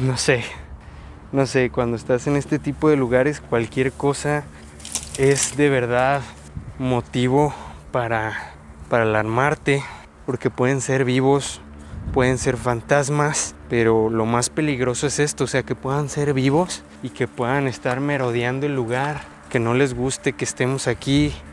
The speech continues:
que se molesten y puedan incluso dañarnos. Eso es lo que me da más miedo. Últimamente nos hemos topado con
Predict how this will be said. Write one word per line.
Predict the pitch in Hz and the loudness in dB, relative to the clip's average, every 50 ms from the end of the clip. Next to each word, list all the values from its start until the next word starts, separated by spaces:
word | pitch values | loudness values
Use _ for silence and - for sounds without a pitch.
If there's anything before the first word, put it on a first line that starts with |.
| - - - - | -20 -10 -4 0
que | 131 113 113 110 | 0 2 2 0
se | 104 - - 127 117 | -2 -2 0 0 0
molesten | 117 113 110 107 113 123 135 135 - - 156 156 156 160 175 165 - - | 2 2 2 4 4 4 4 2 0 0 0 2 2 2 0 -4 -6 -8
y | 143 127 120 117 113 110 | -6 -4 -2 0 -2 -2
puedan | 107 - 123 120 113 127 131 143 143 135 123 104 - - - - | -2 0 2 2 2 4 2 2 0 0 -2 -4 -8 -14 -10 -6
incluso | 143 123 - - 131 123 120 - 147 147 | -6 -4 -2 -2 -2 -2 0 0 0 0
dañarnos. | 143 127 120 123 127 123 139 151 151 175 180 185 190 170 - - - - - - - - - - - | 0 0 0 2 2 2 2 2 2 2 0 0 0 -2 -6 -10 -12 -14 -16 -16 -16 -16 -14 -10 -6
Eso | 110 - 127 | -4 0 2
es | 127 131 | 2 2
lo | 135 - | 2 0
que | 131 117 | -2 -4
me | 113 113 | -2 -2
da | 113 117 127 | 0 0 0
más | 135 139 139 135 110 120 | 0 0 -2 -4 -4 -2
miedo. | 131 123 123 123 127 135 156 180 170 151 - - - - | -2 2 2 4 4 4 4 2 0 -2 -10 -16 -14 -8
Últimamente | - 120 113 131 127 123 120 120 120 120 117 135 | -6 -6 -4 -2 -2 -2 0 0 -2 0 0 0
nos | 131 123 110 | 0 0 0
hemos | 123 123 135 131 | 0 -2 -2 -2
topado | - 135 117 - 120 117 131 131 | -4 -6 -6 -2 -2 0 0 -2
con | - - 123 120 113 | -2 -2 -4 -4 -4